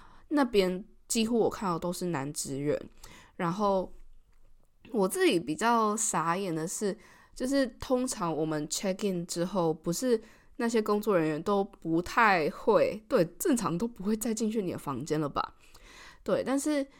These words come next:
在我那个时候，就是我可能 check in 之后，然后把我东西放了进去之后，我想说，哦，那我就先到附近晃晃之类的。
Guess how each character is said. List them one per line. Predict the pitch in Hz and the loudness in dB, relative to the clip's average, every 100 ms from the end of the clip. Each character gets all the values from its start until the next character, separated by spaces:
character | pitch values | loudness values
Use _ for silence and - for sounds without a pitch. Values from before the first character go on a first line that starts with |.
| - _ | -20 _
在 | - 285 | 0 0
我 | - 165 | 2 0
那 | 185 | 0
个 | 262 | -2
时 | 202 - 156 | -2 -4 -4
候， | 202 | -4
就 | 190 202 | -4 -4
是 | 214 202 - | -2 0 0
我 | - 170 | 0 -2
可 | 190 | -2
能 | 175 | -4
check | 160 202 196 | -4 -4 -4
in | 202 175 | -4 -4
之 | 170 | -6
后， | 175 190 131 - | -6 -4 -4 -4
然 | 175 | -6
后 | 185 185 | -4 -2
把 | 170 | 0
我 | 160 | 0
东 | 156 175 | 0 -2
西 | 185 | -4
放 | 170 226 190 | -4 0 0
了 | 160 | 0
进 | 180 180 | -2 -4
去 | 180 | -6
之 | 165 | -8
后， | 170 185 | -8 -6
我 | 151 156 | -2 -2
想 | 175 131 | -4 -6
说， | - 170 - - - | -4 -4 -4 -20 -8
哦， | 175 170 | -2 0
那 | 208 | 2
我 | 175 | 2
就 | 156 170 | 2 -2
先 | - 175 | -4 -4
到 | 175 175 | -2 -2
附 | - 165 | -2 -2
近 | 170 160 | 0 -2
晃 | - 185 170 | 0 -2 0
晃 | 208 156 - | -2 -4 -4
之 | - 156 | -10 -8
类 | 143 | -6
的。 | 71 | -6